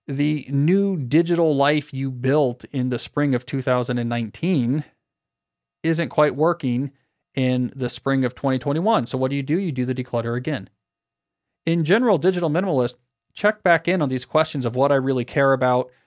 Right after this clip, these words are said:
what tech do I use to support these things? What are my rules? They check back in on these things all the time. I mean, I would suggest you do it every quarter when you're already doing your quarterly plan.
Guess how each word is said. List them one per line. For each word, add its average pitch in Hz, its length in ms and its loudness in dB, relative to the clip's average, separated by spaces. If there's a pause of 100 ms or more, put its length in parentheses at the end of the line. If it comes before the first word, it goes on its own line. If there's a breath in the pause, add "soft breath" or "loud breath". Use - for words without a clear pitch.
(220 soft breath)
what 135 240 0
tech - 240 -2
do 143 100 0
I 131 40 2
use 131 240 0
to 123 80 -8
support 139 340 -2
these 127 140 -4
things? 131 200 -2
What 127 160 2
are 131 60 4
my 120 120 0
rules? 131 360 0
They 143 80 -2
check - 240 -2
back 160 180 0
in 190 80 0
on 185 100 -2
these 127 140 -2
things 127 200 -4
all 156 200 0
the 135 120 -8
time. 143 480 -2 (180)
I 139 40 -2
mean, 135 100 2
I 143 100 4
would 165 140 0
suggest 143 320 0
you 135 60 -4
do 139 160 0
it 131 60 2
every 127 200 0
quarter 175 360 2
when 123 120 -2
you're 123 120 0
already 127 380 0
doing 123 240 -2
your 117 140 -4
quarterly 117 360 -6
plan. 170 460 0